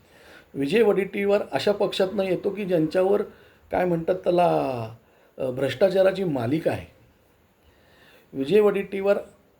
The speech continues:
असा, अ, माणूस आहे की ज्याच्या नेत्या, ज्याचा नेता आज, अ,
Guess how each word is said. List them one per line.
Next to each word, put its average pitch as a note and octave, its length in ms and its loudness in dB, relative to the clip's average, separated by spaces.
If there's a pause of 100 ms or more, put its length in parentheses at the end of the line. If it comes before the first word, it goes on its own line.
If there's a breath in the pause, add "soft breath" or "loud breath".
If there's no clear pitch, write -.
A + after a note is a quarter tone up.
(140)
असा, G3 240 2
अ, F#3+ 420 -2
माणूस E3+ 400 0
आहे F#3+ 140 0
की G3 140 -10
ज्याच्या F#3+ 460 -2 (460 loud breath)
नेत्या, E3 920 2
ज्याचा D#3 240 2
नेता D#3 560 2 (320 soft breath)
आज, F3+ 260 2 (600 soft breath)
अ, F3+ 100 -2